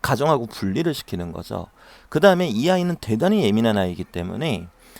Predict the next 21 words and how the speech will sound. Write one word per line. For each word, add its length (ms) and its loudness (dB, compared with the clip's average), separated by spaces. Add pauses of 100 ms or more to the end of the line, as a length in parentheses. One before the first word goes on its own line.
(160)
암기 320 0
과목을 400 2
공부할 460 -2
때에도 960 -4 (440)
뭐 360 -2 (280)
첫째 280 -2
페이지, 640 -2
둘째 320 -4
페이지, 680 -4
셋째 280 -6
페이지까지 960 -2 (360)
외우고 400 4
나면은 520 -2 (380)
책을 260 2
다 180 -2
덮고 600 0 (120)
그냥 200 -2
백지에다가 1080 -2 (600)
본인이 520 2 (100)
암기한 500 2
내용을 640 -2